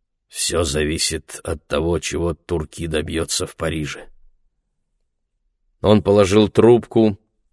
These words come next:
и долго размышлял, остановив взгляд на большом портрете президента,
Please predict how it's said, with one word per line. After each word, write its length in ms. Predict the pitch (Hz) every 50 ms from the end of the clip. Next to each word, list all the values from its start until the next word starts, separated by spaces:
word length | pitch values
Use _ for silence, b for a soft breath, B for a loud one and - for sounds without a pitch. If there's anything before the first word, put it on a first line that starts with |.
| _
и 140 | - - 92
долго 400 | 87 95 120 123 120 107 98 107
размышлял, 840 | 98 101 85 85 95 95 90 - - 90 101 110 110 107 104 95 - -
остановив 800 | - 104 - - - 101 95 95 98 98 101 107 95 - - -
взгляд 640 | 85 85 85 73 73 90 92 101 104 104 98 - -
на 120 | 90 87
большом 520 | 85 90 90 87 - - 101 101 95 87
портрете 600 | - 95 92 90 - - 92 98 98 - - 95
президента, 920 | 80 - 92 92 85 80 87 87 78 82 104 104 98 95 - 101 90 87